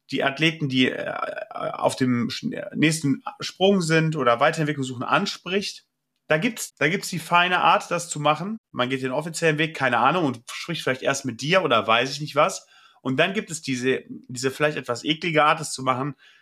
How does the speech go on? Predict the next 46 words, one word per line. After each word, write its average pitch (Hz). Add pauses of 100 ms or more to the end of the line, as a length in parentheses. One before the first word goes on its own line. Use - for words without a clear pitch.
(160)
Ich 127
meine, 175
dir, 135
da 147
gibt's 160
auch 165
genug 160
Beispiele, 147
wie 135
das, 139 (160)
da 135
ist 160
doch 151
jetzt 156
auch 135
gerade 160
erst 151
im 131
deutschen 143
Fußball 135
der 107
Fall 104
gewesen. 101 (520)
Die, - (720)
ganz, 175
äh, 113
Bayern 165
und 170
Dortmund 175
waren 151
in 147
den -
U 139
S 151
A 143
zu 160
dieser 147
Club-W 160
M 113 (280)
und 131
irgendein 170
Typ 208
von 160
Bayern 151
ist 139
zurückgeflogen, 135